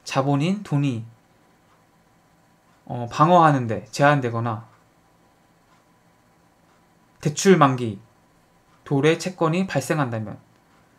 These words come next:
보유하고 있는 가장 좋은 것부터 처분해 현금 비중을 높이는 것이 좋다.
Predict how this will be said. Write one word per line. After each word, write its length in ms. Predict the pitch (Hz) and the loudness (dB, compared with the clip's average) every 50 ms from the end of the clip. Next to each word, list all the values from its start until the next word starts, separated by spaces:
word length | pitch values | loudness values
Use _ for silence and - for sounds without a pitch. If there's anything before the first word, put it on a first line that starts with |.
| _ _ _ _ | _ _ _ _
보유하고 1200 | - - 175 190 202 202 196 170 135 110 110 117 - _ _ _ _ _ _ - 151 147 156 147 | 4 10 10 10 10 10 6 4 4 2 -4 -10 -16 _ _ _ _ _ _ -8 -6 -4 -2 -2
있는 380 | 131 120 120 131 165 202 226 - - _ - | -2 -4 -4 -6 -6 -6 -6 -8 -14 _ -16
가장 320 | - 147 170 170 170 160 | -8 0 2 2 2 2
좋은 240 | 147 151 147 143 135 | 0 -2 -2 -2 -2
것부터 300 | 131 120 - - - 170 | -4 -8 -10 -8 -10 -10
처분해 580 | - - 190 175 180 170 175 175 160 127 113 113 - _ _ _ _ _ _ - | -6 -6 -6 -4 -4 -4 -4 -4 -6 -6 -8 -12 -18 _ _ _ _ _ _ -6
현금 360 | - 240 240 226 233 220 185 | -2 -2 0 0 0 0 0
비중을 320 | 156 139 131 170 170 185 175 | 0 -2 -2 -2 -2 -2 -2
높이는 360 | 131 120 - - 135 131 123 | -4 -4 -6 -6 -6 -6 -6
것이 160 | 120 117 180 | -8 -8 -8
좋다. 380 | 175 156 151 - - 117 117 | -8 -10 -12 -12 -16 -16 -16